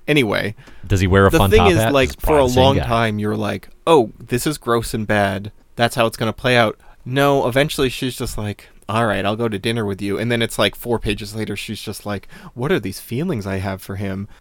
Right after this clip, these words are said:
Speaker 1: And then it never comes up
Speaker 2: The,
Speaker 1: again.
Speaker 2: the
Speaker 1: It's never
Speaker 2: move, the
Speaker 1: framed.
Speaker 2: pace from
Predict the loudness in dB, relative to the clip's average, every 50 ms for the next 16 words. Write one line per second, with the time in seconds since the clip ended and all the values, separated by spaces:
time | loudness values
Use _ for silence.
0 | _ 2 2 4 6 6 4 4 4 4 4 4 2 0 0 -4 -2 -2 -2 -4
1 | 0 6 6 8 8 8 8 10 10 10 12 12 12 12 12 12 10 6 4 6
2 | 6 8 10 10 10 10 8 8 6 4 2 2 4 6 8 8 10 8 8 6
3 | 2 0